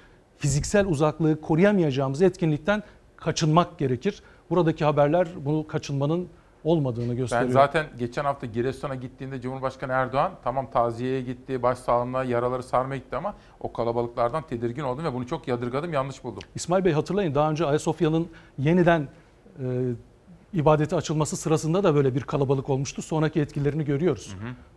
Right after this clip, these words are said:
Speaker 1: Dolayısıyla hiçbir şekilde fiziksel mesafeden ödün vermeden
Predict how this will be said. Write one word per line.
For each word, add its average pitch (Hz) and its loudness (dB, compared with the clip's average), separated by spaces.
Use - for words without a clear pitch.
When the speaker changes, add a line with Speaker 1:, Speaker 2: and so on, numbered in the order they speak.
Speaker 1:
Dolayısıyla 180 2
hiçbir - 0
şekilde 170 0
fiziksel 165 0
mesafeden 170 0
ödün 180 4
vermeden 175 4